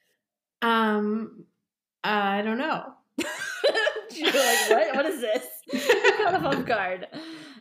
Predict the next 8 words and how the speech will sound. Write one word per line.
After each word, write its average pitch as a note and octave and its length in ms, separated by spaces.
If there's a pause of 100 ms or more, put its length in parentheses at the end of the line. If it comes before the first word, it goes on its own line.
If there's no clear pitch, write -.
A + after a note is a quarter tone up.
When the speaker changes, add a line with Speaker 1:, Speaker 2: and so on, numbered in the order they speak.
(120)
Speaker 2:
Uh, F#3 580 (460)
Speaker 1:
Um, G3 680 (280)
Speaker 2:
well, A#3 320
I A3+ 120
only B3 240
say F#3 260
this E3 300
because, F3 400